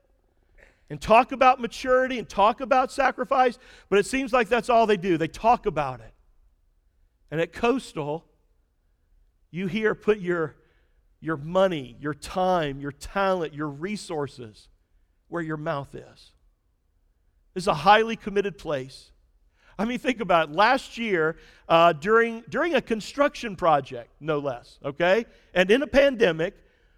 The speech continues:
we set a goal for our Christmas offering, okay? Above and beyond our regular giving, our Christmas offering, we set a goal of seventy-five thousand dollars, largest at that time. Do you remember how much you gave?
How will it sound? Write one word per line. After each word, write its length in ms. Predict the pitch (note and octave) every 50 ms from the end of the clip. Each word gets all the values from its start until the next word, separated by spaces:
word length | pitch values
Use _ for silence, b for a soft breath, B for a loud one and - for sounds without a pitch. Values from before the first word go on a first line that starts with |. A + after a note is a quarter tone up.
| _ _ -
we 160 | E3 A3 B3
set 260 | - - C#4 C4 C4
a 80 | B3+ A3
goal 500 | E3 D3+ - A3 B3 B3 B3 A#3 A3 G3+
for 440 | - - G#3+ G#3 G3+ G3+ G3+ G3 -
our 160 | F#3+ F#3 F#3
Christmas 520 | - - E4 E4 - - G#3 A3+ F#3 -
offering, 380 | G3+ E3+ D#3+ C#3+ - C3 B2+ _ _ _ _ _ _ _ _ -
okay? 320 | D3 C#3 - F#3 F#3+ A3+ A3 b b b b b
Above 260 | G3 E3+ A#3+ C4+ C#4
and 80 | D#4 C#4
beyond 300 | C4+ B3+ B3 B3 B3 A#3+
our 80 | A#3+ A3
regular 340 | A3 A3+ G#3 A#3+ A3+ A#3+
giving, 320 | F#3+ E3 F#3 F#3+ F3 F#3 F#3
our 80 | F#3
Christmas 420 | F3+ - B3 B3+ - - G#3 - -
offering, 300 | F3+ E3+ D3+ F3+ F3+ E3+
we 80 | D#3+
set 160 | - - A#3 A#3+
a 60 | G#3+
goal 260 | F3 F#3+ F#3 F3+ E3+ b b b b b
of 140 | F3 D#3 -
seventy-five 800 | - - A3 A3+ A#3 A3+ A#3 A#3 - - A#3 G3+ G3+ G3+ F#3+ -
thousand 420 | G#3 G3 F#3 F3+ F3+ - F3+ E3+
dollars, 500 | D#3 D3+ D3 C#3 B2 A2+ A2+ - _ _ _ _ _ _
largest 380 | - F#3+ A3+ C4 A3 A#3+ G#3 -
at 100 | A3+ -
that 160 | A3+ G3 -
time. 320 | - F3 D#3+ C#3 B2 G#2+ - - _ _ b b b b b
Do 60 | F3+
you 60 | A3
remember 260 | A#3+ B3 B3+ C4+ C4+ B3+
how 100 | B3 C4
much 200 | C4 B3+ - -
you 80 | B3
gave? 500 | F#3 F3 A#3 A#3 B3 C4 C#4+ C4+ A#3 _